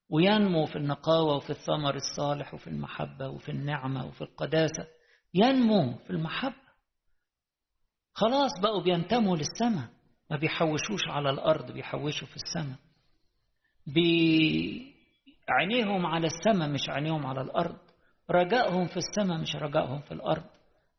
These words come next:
عي-، حياتهم مقدسة كما يليق بالقديسين، لأن السماء هي ملكوت القديسين مش ملكوت الأشرار.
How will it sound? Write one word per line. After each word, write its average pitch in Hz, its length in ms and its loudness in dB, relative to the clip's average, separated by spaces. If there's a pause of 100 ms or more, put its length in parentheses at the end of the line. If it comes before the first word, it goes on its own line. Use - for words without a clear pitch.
عي-، 214 240 2
حياتهم 214 600 -2
مقدسة 165 720 -2 (640)
كما 196 280 4
يليق 170 460 2
بالقديسين، 143 960 -2
لأن 147 340 -2
السماء 143 420 -2
هي 131 200 -4
ملكوت 127 500 -4
القديسين 123 840 -6 (800)
مش 139 200 -6
ملكوت 151 560 -2
الأشرار. - 640 -6